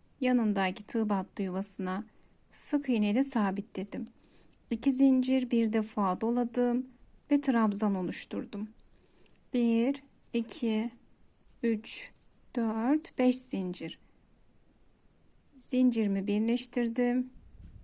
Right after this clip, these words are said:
ve bir tane de sık iğne. Tekrar iki zincir, yanındaki tığ battı yuvasına sık iğne ile sabitledim. Bu şekilde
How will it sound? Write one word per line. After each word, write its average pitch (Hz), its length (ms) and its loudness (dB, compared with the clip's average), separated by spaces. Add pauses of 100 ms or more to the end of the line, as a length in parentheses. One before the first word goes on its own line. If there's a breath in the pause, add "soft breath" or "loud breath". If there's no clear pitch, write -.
(800)
ve 247 120 0
bir 269 240 4
tane 202 360 0
de 240 100 0
sık 214 320 -6
iğne. 202 340 -4 (800)
Tekrar 269 360 2
iki 202 200 -2
zincir, 208 560 0
yanındaki 208 640 -2
tığ 226 220 -2
battı 202 340 -2
yuvasına 202 580 -2 (1000 soft breath)
sık 294 320 -2
iğne 226 220 4
ile 247 120 4
sabitledim. 220 720 2
Bu 339 60 2
şekilde 269 640 2